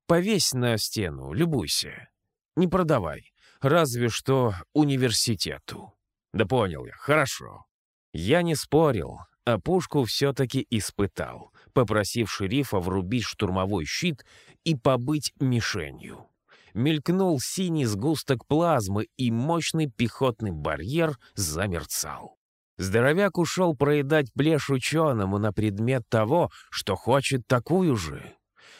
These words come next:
А я думал, как сделать эргономичный прихват под наши руки, и приделывал прицельную систему. А сейчас мы ожидали последнего прыжка перед входом в сектор,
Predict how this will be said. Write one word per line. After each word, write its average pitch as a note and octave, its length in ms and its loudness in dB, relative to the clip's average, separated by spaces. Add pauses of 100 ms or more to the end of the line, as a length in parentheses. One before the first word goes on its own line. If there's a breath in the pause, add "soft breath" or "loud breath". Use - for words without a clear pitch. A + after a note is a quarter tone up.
(100)
А G#2+ 100 2
я F3+ 140 4
думал, G3 460 2
как C3+ 260 0
сделать C#3 640 0 (260 soft breath)
эргономичный A#2 920 0
прихват G2+ 680 -2 (240 soft breath)
под F3 200 2
наши C3 340 0
руки, B2 480 -2
и F3 100 2
приделывал B2 840 0
прицельную F2 680 -2
систему. - 840 -8 (460)
А F2 100 2
сейчас F3 480 0
мы F3 160 2
ожидали C#3+ 480 2
последнего B2+ 760 0
прыжка G2+ 600 0
перед E2 280 -2
входом G#2 460 -2
в F#2 80 -4
сектор, A2 580 -2